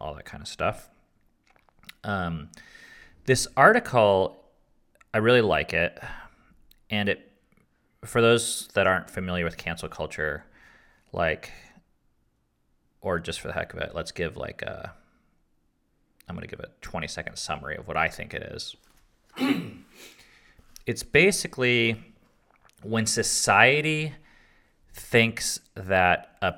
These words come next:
person no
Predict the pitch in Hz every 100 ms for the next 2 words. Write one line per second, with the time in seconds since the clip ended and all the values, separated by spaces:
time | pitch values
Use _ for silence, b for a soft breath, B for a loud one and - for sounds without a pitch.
0 | - - - 110 - - 85 80 82 87
1 | b b b b _ _ _ b b b
2 | b b b b _ _ _ _ _ _
3 | _ _ _ - 98 101 101 104